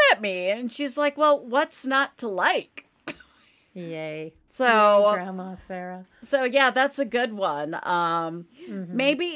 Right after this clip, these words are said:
Speaker 1: if you have a hard time thinking that people would even like you, maybe you need to, you know,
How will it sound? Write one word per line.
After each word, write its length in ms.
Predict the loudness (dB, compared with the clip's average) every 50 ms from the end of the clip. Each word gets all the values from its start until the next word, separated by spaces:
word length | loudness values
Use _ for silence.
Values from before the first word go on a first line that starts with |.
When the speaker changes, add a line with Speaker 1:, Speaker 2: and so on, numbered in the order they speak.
| -2 -2
Speaker 1:
if 160 | -2 -2 -4
you 180 | -6 -4 -2
have 220 | 0 2 2 2 2
a 60 | 0
hard 280 | -2 0 0 0 0 -2
time 280 | -4 -6 -6 -4 -4 -6
thinking 380 | -6 -8 -8 -8 -6 -8 -4 -4
that 180 | -4 -4 -4
people 340 | -8 -10 -10 -8 -6 -6 -4
would 160 | -4 -6 -6
even 260 | -6 -4 -4 -4 -4
like 400 | -4 -6 -4 -4 -4 -4 -6 -8
you, 320 | -6 -6 -4 -4 -4 -4 -2
maybe 300 | -2 -2 -2 -2 -2 -2
you 120 | -2 -2
need 240 | -2 -2 -4 -4 -6
to, 180 | -8 -10 -10 -10 _ _ _ -20 _ -12
you 160 | -10 -8 -6
know, 460 | -2 -2 -2 -2 -2 -2 -4 -6 -8